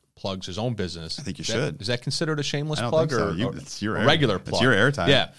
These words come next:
Speaker 2: It's
Speaker 1: So,
Speaker 2: your studio.
Speaker 1: uh, the tax opposer, right? So for all of those, uh, out there who think your tax assessment is too high, and there's been a lot of, uh, talk about this in the, in the news media of late, the past few days, because a couple, uh, big towns in Monroe County, including,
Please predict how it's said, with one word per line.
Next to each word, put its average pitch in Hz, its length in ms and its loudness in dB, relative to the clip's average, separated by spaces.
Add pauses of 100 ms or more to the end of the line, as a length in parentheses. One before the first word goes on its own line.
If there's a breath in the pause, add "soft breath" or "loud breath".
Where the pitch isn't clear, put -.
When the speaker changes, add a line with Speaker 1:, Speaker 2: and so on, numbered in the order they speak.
(120 loud breath)
Speaker 2:
It's - 100 -4
Speaker 1:
So, 156 140 10
Speaker 2:
your 135 100 8
studio. 110 480 4 (100)
Speaker 1:
uh, 120 320 6
the 135 120 2
tax 208 400 4
opposer, 92 500 -2
right? 135 200 2
So 139 160 2
for 143 200 2
all 185 160 10
of 175 80 4
those, 165 420 6 (100)
uh, 123 200 2
out 135 260 4
there 143 220 2
who 123 140 -2
think 143 340 -2
your 113 180 2
tax 135 320 -2
assessment 107 460 -2
is 92 100 -6
too 117 180 -4
high, 104 200 2
and 90 100 -6
there's 101 120 -6
been 135 120 2
a 123 40 4
lot 139 220 4
of, 123 220 2
uh, 110 240 4 (300 loud breath)
talk 139 300 2
about 110 240 2
this 110 180 -4
in 101 60 -4 (180)
the, 104 60 -8
in 101 80 -4
the 95 100 -2
news 117 260 -2
media 92 500 -4
of 90 280 -6
late, 98 260 -6
the - 60 -20
past 101 320 -6
few 98 100 -8
days, 98 280 -4
because 98 460 -6 (280 loud breath)
a - 60 -12
couple, 127 440 0
uh, 98 140 -2
big 104 240 -2
towns 113 380 -2
in 98 80 -2
Monroe 98 280 -2
County, 101 540 -4
including, 95 680 -4